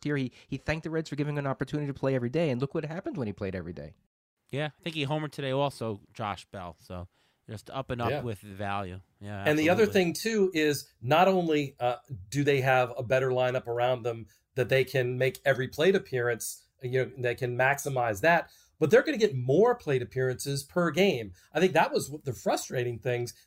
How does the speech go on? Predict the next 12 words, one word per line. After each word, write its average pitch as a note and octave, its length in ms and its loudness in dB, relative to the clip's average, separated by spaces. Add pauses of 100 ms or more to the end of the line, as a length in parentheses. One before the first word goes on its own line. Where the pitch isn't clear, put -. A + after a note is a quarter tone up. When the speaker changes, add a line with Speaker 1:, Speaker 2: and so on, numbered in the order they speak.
Speaker 3:
watching C#3+ 400 2
the C3 80 0
Nationals C3 640 -2 (260)
is D3 320 2 (200)
Juan F#3 280 4
Soto's A#3+ 480 4
hitting G3 200 4
in D#3 80 -2
the D3+ 80 2
number D#3 260 0
three G#3+ 280 -4
spot, A2 440 -2